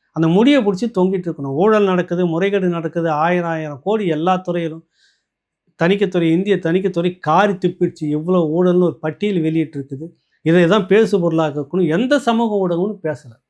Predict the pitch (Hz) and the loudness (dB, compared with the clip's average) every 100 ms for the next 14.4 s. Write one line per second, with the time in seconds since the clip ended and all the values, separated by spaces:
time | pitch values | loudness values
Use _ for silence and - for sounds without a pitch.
0 | _ _ _ _ _ _ _ _ _ _ | _ _ _ _ _ _ _ _ _ _
1 | _ _ _ _ _ _ _ _ - 262 | _ _ _ _ _ _ _ _ -2 2
2 | 285 269 240 180 - 240 247 233 208 190 | 4 6 4 2 2 0 0 0 2 2
3 | 196 196 180 175 175 160 139 135 175 196 | 0 0 0 0 0 -2 -6 -6 -4 -2
4 | 147 - 175 247 247 240 214 190 208 226 | -4 0 2 2 2 0 0 0 -2 -2
5 | 185 240 269 240 202 185 196 196 185 185 | 0 2 2 2 0 0 -2 0 2 2
6 | 180 165 143 170 185 185 - 165 175 170 | 0 -2 -2 0 0 -2 -6 -8 -6 -6
7 | 160 170 165 156 139 143 165 _ _ _ | -2 -2 -4 -6 -8 -12 -18 _ _ _
8 | _ _ 180 240 233 208 185 190 226 185 | _ _ 0 2 2 -2 0 0 0 0
9 | 185 208 208 - 214 208 226 196 202 220 | 0 0 -2 -4 -6 -4 -4 -4 -6 -2
10 | 185 180 214 196 180 160 156 214 202 190 | -2 0 -2 -2 -2 -4 -2 -2 -2 -4
11 | 196 190 165 165 160 143 160 _ _ _ | -4 -2 -2 -4 -6 -8 -18 _ _ _
12 | _ _ _ - 180 233 233 220 185 185 | _ _ _ -2 0 0 -2 -2 0 0
13 | 202 190 165 180 208 - - 262 247 180 | 2 2 0 0 0 -4 -6 -2 0 0
14 | 196 208 190 185 | 0 0 -2 -6